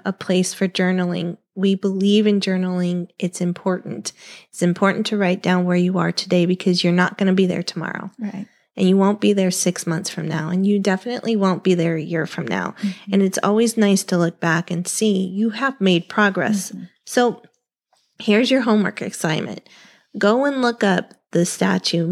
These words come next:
Speaker 1: Melancholy, um, and physically look at this sculpture and see if it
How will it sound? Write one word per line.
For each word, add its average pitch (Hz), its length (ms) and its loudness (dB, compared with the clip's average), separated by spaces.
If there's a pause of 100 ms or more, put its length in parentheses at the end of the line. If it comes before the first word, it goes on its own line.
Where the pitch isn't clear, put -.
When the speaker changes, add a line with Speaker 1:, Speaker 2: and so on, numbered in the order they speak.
(140)
Speaker 1:
Melancholy, 175 920 0 (480)
um, - 460 -2 (260)
and 175 460 0 (1200)
physically 240 600 0
look 202 340 0 (120)
at - 460 -4 (260)
this 180 560 2
sculpture - 560 -4
and 180 240 -2
see 269 240 0
if 269 160 -6
it 240 300 2